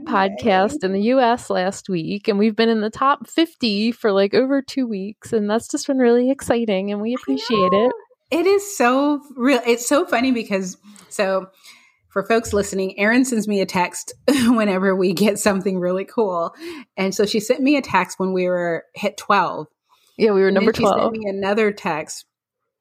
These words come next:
Speaker 1: and it had the number nine on it, but it also had twelve on it. So I was just looking at the twelve and wondering, there's gotta be a reason why she sent this to me again. So I'm just gonna stare at it <laughs> until I figure it out.
Speaker 2: 'Cause I think it was saying we were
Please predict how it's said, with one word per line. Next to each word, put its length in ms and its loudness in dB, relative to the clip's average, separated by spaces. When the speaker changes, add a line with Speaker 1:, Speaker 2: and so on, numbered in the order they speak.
Speaker 1:
and 140 2
it 80 0
had 240 2
the 60 0
number 280 0
nine 380 -4
on 200 -2
it, 140 -6
but 100 -2
it 80 -4
also 280 2
had 160 -8
twelve 360 0
on 180 -2
it. 100 -12
So 100 -8
I 80 -4
was 120 -4
just 140 -10
looking 260 -6
at 60 -6
the 80 -6
twelve 420 -2
and 100 -8
wondering, 440 -4
there's 220 2
gotta 300 2
be 140 0
a 60 -2
reason 380 -2
why 140 0
she 180 -4
sent 240 -6
this 160 -4
to 160 -6
me 180 -4
again. 560 -2
So 140 0
I'm 100 2
just 160 -6
gonna 140 -2
stare 480 -2
at 180 -2
it 120 -6
<laughs> 20 -12
until 420 2
I 140 2
figure 500 -2
it 140 -2
out. 100 -4
Speaker 2:
'Cause 160 4
I 80 4
think 160 4
it 60 2
was 120 2
saying 240 4
we 120 2
were 200 4